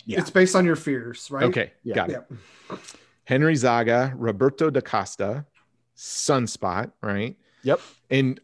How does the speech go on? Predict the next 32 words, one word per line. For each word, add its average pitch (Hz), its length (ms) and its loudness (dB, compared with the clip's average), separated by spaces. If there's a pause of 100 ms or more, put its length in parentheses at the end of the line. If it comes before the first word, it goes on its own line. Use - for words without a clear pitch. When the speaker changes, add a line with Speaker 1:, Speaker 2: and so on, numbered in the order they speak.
Speaker 3:
I 139 120 4
know 143 180 8
what 131 260 6
everybody's 117 440 2
thinking 101 540 -4
when 104 140 -2
you 101 60 -2
see 104 180 -4
this 98 140 -2
film. 95 500 -6
His 98 140 -8
mutant 113 260 -4
power 95 480 -2 (380)
is 104 260 -2
he's 127 200 -2
sort 156 240 4
of 127 80 6
like 113 240 2
the 104 140 2
Walmart 104 520 0
version 101 340 0
of 95 120 -4
Johnny 95 280 -2
Storm, 101 480 -6 (500)
or 104 80 -2
he's 98 120 -4
a 98 60 -4
Johnny 101 260 -2
Storm 95 280 -4
wannabe, 101 400 -4 (160)
right? 113 280 -2 (460)
Speaker 2:
Yeah. 147 300 -2